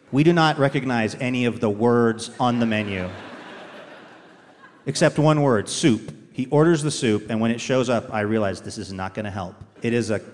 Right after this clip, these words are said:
half of a cabbage sitting in,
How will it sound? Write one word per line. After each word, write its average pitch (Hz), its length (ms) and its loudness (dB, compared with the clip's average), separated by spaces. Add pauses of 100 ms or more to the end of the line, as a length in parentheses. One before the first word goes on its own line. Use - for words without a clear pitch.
(120)
half 143 260 -2
of 143 100 2
a 135 60 -2
cabbage 98 720 -6 (500)
sitting 113 800 -4
in, 101 340 -8